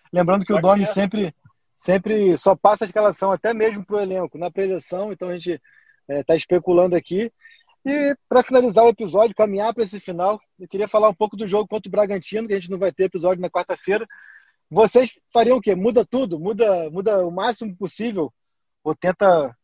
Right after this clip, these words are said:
Speaker 1: ou faz ali, ali aquele teste do secar? Porque é uma situação bem diferente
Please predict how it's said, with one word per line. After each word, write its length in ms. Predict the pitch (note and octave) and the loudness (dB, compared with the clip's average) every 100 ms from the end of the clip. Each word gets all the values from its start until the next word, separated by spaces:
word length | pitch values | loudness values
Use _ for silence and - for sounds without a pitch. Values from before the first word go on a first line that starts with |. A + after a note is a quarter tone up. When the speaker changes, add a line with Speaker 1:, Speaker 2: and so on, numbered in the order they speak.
| _ D#3+ | _ -6
Speaker 1:
ou 180 | D#3 | -6
faz 180 | C3+ F#3 | 0 0
ali, 180 | G3+ F#3+ | 2 2
ali 200 | F#3+ F3+ | 2 2
aquele 220 | F#3+ G3 | 0 0
teste 320 | D#3+ F#3+ F#3+ F3 | 0 0 0 -4
do 100 | D#3+ | -10
secar? 500 | F#3+ D#3 - F#3 G3+ | -6 -4 0 0 0
Porque 180 | F#3+ G#3 | -4 -4
é 40 | |
uma 100 | A3 | -4
situação 400 | - G#3+ A3 A#3+ | -2 -2 0 0
bem 180 | A3 C4 | 0 0
diferente 680 | C4+ C4 A3+ A#3+ B3+ C4 | -2 -2 0 0 -4 -10